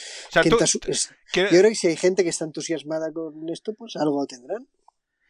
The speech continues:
Speaker 1: Yo es que
Speaker 2: Como
Speaker 1: creo
Speaker 2: un
Speaker 1: que
Speaker 2: director
Speaker 1: en
Speaker 2: de
Speaker 1: realidad
Speaker 2: cine,
Speaker 1: la
Speaker 2: pero
Speaker 1: gente no
Speaker 2: mucho,
Speaker 1: lee.
Speaker 2: ¿eh?
Speaker 1: Te, te voy a, te voy a confesar una historia.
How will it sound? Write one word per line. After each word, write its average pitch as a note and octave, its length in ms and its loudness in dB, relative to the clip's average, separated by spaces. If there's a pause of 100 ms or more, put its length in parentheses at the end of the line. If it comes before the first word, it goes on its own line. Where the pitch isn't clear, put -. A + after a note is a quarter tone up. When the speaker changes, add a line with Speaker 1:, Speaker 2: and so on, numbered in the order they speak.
(400)
Speaker 1:
Yo C#3 180 -2
es G#3 60 0
que - 60 6
Speaker 2:
Como F#3+ 100 6
Speaker 1:
creo E3+ 120 4
Speaker 2:
un - 20 4
Speaker 1:
que F3+ 60 6
Speaker 2:
director F#3+ 280 4
Speaker 1:
en G3 60 8
Speaker 2:
de F#3+ 60 6
Speaker 1:
realidad D3+ 280 6
Speaker 2:
cine, A3 60 6
Speaker 1:
la - 60 4
Speaker 2:
pero F#3 100 2
Speaker 1:
gente G3+ 180 0
no C#3+ 160 -2
Speaker 2:
mucho, A2+ 100 -4
Speaker 1:
lee. G2+ 60 -4
Speaker 2:
¿eh? F#2+ 160 -8 (240)
Speaker 1:
Te, D3+ 220 -4
te D#3 100 -6
voy E3+ 120 0
a, G#3+ 220 6
te - 180 -2
voy F3 120 4
a A3 60 2
confesar F#3 420 -2
una D3 220 -2
historia. G#2 520 -8